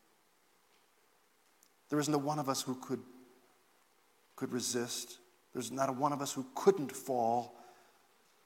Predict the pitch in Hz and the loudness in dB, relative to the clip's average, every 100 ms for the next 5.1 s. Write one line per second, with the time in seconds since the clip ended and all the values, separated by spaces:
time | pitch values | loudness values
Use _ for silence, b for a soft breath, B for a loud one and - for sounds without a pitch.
0 | _ _ _ - 127 120 120 120 120 - | _ _ _ -6 -4 2 2 2 -2 -4
1 | - 123 - 127 110 110 110 - 120 120 | -4 -4 -2 2 2 0 -4 -2 2 2
2 | 117 104 113 123 110 92 85 76 - - | 2 -4 -4 -2 -4 -6 -10 -14 -20 -20
3 | _ _ _ _ _ _ _ _ _ - | _ _ _ _ _ _ _ _ _ 6
4 | 156 170 143 127 139 139 139 139 135 127 | 6 4 -2 2 2 2 2 0 2 -2